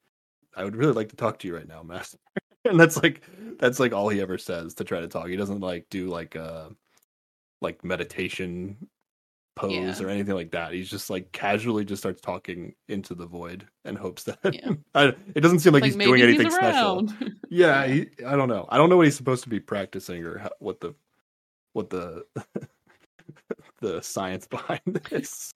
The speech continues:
Speaker 2: <laughs>
Speaker 1: Force Ghost stuff is. So he's gonna get in his, on, or on his, like, camel, and he's actually gonna go to, like, the cliffs, like, outside of, uh,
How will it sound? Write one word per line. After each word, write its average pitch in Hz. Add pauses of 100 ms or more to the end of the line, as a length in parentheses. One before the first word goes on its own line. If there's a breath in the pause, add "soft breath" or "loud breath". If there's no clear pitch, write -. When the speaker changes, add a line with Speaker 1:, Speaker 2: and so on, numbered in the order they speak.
(160)
Speaker 2:
<laughs> 330
Speaker 1:
Force 123
Ghost 98
stuff -
is. 113 (1300 soft breath)
So 127
he's 127
gonna 139
get 120
in 113
his, 107 (400)
on, 104
or 95
on 101
his, 95
like, 87
camel, 87
and 92
he's 101
actually 101
gonna 95
go 92
to, 101
like, 90 (960)
the 98
cliffs, -
like, 101
outside 92
of, 85
uh, 82